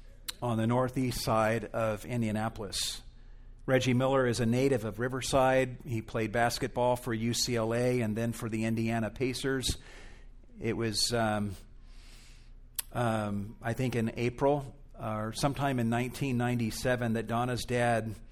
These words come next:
was brought to Reggie Miller's home to do some electrical work for some light fixtures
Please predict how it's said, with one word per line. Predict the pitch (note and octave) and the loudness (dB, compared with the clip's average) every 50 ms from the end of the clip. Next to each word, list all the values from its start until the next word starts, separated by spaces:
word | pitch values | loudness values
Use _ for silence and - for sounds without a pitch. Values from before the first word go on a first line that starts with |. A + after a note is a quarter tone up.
| - - - - - - - - | -20 -20 -18 -18 -18 -18 -16 -10
was | - A2+ A#2 A#2 A#2 A#2 A#2 A#2 A2 - | -4 0 2 4 4 6 4 4 2 0
brought | - B2 A#2+ A#2+ B2 B2+ A#2 - - | 0 2 4 4 6 4 2 0 -4
to | - - - - C3 B2 A#2+ A#2 A2+ A2+ A2+ A2+ A2+ - | -12 -10 -6 -2 0 2 2 4 4 2 2 0 0 -2
Reggie | D#3+ C3+ B2+ C3 B2 B2+ B2+ | -2 0 0 0 0 0 -2
Miller's | B2 B2 A#2+ B2 A#2+ A#2 - | -2 -2 -2 -2 -2 -2 -4
home | - - B2+ A#2+ A2+ A2+ A2 A2+ A2+ - | -4 -4 -2 0 0 0 0 0 -2 -2
to | - A#2+ | -4 -4
do | G#2 A#2 A#2 A2 | -2 -2 -2 0
some | - - A#2+ | 0 0 0
electrical | A2+ A2+ A#2 A#2 A#2 - B2+ - C3 A#2 G#2+ | 0 0 -2 -2 -4 -6 -6 -4 -2 -2 -2
work | A2 A2+ G#2+ A2 A2 A2 | 0 0 0 -2 -2 -4
for | - A#2+ | -6 -6
some | - - A#2 A2 | -4 -4 -2 -2
light | A2 A#2 A#2 A2+ A2 - | 0 0 0 -2 -4 -4
fixtures | - A2+ - - - - A2 G#2 G2+ G2+ - - - - - | -6 -6 -6 -6 -4 -4 -4 -2 -2 0 0 0 0 0 -2